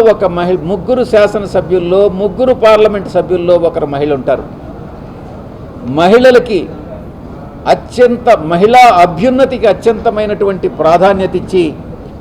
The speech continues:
మహిళాభ్యున్నతికి పాటుపడినటువంటి పార్టీ వైఎస్ఆర్ కాంగ్రెస్ పార్టీ. ఈ నేపథ్యంలో ఏ, ఏ ఫీల్డ్ అయినా తీసుకోండి, వైఎస్ఆర్ కాంగ్రెస్ పార్టీ చేసినంతగా మరి ఏ పార్టీ గతంలో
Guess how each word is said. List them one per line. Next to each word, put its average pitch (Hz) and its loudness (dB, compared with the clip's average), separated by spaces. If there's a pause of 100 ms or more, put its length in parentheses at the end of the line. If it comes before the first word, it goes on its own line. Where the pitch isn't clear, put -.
(260)
మహిళాభ్యున్నతికి 233 2 (120)
పాటుపడినటువంటి 196 0 (120)
పార్టీ 160 0 (120)
వైఎస్ఆర్ 151 0
కాంగ్రెస్ 135 -6
పార్టీ. - -6 (960)
ఈ 175 2 (120)
నేపథ్యంలో 208 2 (300)
ఏ, 233 8 (520)
ఏ 220 6 (180)
ఫీల్డ్ 226 -2
అయినా 208 0 (100)
తీసుకోండి, 139 -6 (720)
వైఎస్ఆర్ 233 4
కాంగ్రెస్ 220 2
పార్టీ 208 2 (160)
చేసినంతగా 180 2 (600)
మరి 160 2 (300)
ఏ 247 8 (220)
పార్టీ 226 4 (180)
గతంలో 226 4